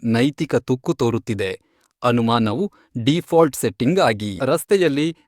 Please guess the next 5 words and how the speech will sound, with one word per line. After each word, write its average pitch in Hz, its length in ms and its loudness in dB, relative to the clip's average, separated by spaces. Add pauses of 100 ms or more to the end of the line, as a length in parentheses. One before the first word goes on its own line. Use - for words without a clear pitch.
ನಾವು 147 360 0
ಶಾರ್ಟ್‌ಕಟ್‌ಗಳನ್ನು 147 880 0
ತೆಗೆದುಕೊಳ್ಳುತ್ತೇವೆ, 143 1000 0 (260)
ನಿಯಮಗಳನ್ನು 139 680 0
ಮುರಿಯುತ್ತೇವೆ 151 840 2